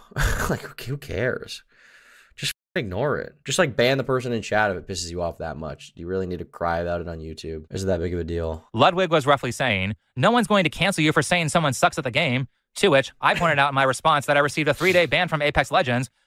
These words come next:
Speaker 2: for merely saying that a teammate of mine
Speaker 1: Like, if you're, if you're not, if you're so insecure that you can't stand hate comments on the internet and, like, it pisses you off so bad, like, just, just don't be on the internet, I guess. Don't be popular on the internet, 'cause that's part of the f-ing job.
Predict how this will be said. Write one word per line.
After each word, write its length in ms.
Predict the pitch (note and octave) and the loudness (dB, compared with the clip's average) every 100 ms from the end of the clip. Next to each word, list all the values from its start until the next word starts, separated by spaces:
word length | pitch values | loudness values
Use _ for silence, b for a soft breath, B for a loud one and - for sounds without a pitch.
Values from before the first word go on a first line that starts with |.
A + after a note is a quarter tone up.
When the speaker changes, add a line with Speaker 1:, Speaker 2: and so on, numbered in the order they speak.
| - | 0
Speaker 2:
for 160 | F3+ | 2
merely 320 | D#3 F#3+ G#3 | 2 2 2
saying 300 | F#3 F#3 F3+ | 2 2 2
that 80 | D3 | 2
a 40 | C#3+ | 2
teammate 320 | - G3+ D3 | 0 2 2
of 60 | |
mine 140 | B2+ C3 | 4 2
Speaker 1:
Like, 80 | C3 | 2
if 80 | E3+ | -2
you're, 100 | E3 | -2
if 140 | E3 | -2
you're 120 | F3 | 0
not, 220 | D#3+ E3 E3+ | 2 4 2
if 80 | |
you're 120 | E3 D#3 | 0 0
so 240 | G#3 F#3 | 2 2
insecure 440 | D3+ C#3+ - A#2 | 0 -4 0 0
that 60 | B2 | 0
you 140 | G#2+ | -2
can't 240 | F#2+ A2 F2+ | -2 -2 -2
stand 240 | - G2+ | -4 -4
hate 180 | E2+ G2 | -2 -4
comments 360 | - G2+ G2+ G2 | -2 -2 -2 -4
on 60 | |
the 60 | E2+ | -6
internet 360 | F2 F2+ F#2+ F2+ | -6 -2 -2 -4
and, 80 | |
like, 120 | F2 D#2+ | -8 -8
it 80 | |
pisses 240 | - F2+ E2+ | -6 -4 -2
you 120 | F2+ | 0
off 120 | F2 | 2
so 200 | - F2+ | 2 0
bad, 260 | E2 F2 F#2 | 0 0 0
like, 80 | F2+ | 0
just, 180 | G2+ F#2+ - | -6 -8 -12
just 180 | - G#2+ | -8 -2
don't 180 | A2+ B2+ | 0 0
be 120 | A#2 | 0
on 40 | G2 | -2
the 100 | F2 | -2
internet, 320 | G2 D#2+ B1 | -4 -4 -8
I 80 | G#1+ | -10
guess. 440 | A#1 G#1 - - - _ _ _ _ _ | -10 -10 -10 -12 -18 _ _ _ _ _
Don't 120 | - G#2 | 0 0
be 100 | A2 | 2
popular 400 | G#2 G2+ A2 F#2 | 2 2 0 -4
on 40 | |
the 60 | F2 | -4
internet, 260 | F#2+ E2+ - | -6 -6 -6
'cause 100 | F#2 | -6
that's 120 | - | -6
part 260 | - A2+ | -2 0
of 40 | A#2 | 0
the 40 | |
f-ing 400 | G2+ _ _ - | -4 _ _ -12
job. 360 | F#2+ F#2+ F2+ | -6 -4 -4